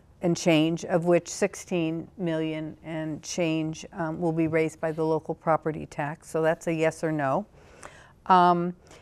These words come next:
then we, uh, are offering two other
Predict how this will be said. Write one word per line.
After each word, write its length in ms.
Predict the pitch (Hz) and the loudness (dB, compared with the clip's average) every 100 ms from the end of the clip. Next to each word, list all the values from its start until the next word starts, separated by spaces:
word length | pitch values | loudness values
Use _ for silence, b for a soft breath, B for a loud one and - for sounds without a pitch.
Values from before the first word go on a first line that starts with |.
| B - | B -10
then 640 | 175 214 240 277 302 254 - _ _ _ - | 0 6 8 8 6 4 -4 _ _ _ -10
we, 580 | - 196 214 208 202 190 - | -4 0 2 2 2 -2 -6
uh, 40 | |
are 600 | - 196 175 202 185 - | -2 0 2 4 4 4
offering 580 | 202 202 202 202 190 180 - | 6 6 6 0 0 -2 -6
two 320 | - - 254 | -6 0 8
other 420 | 226 208 190 165 | 10 10 8 4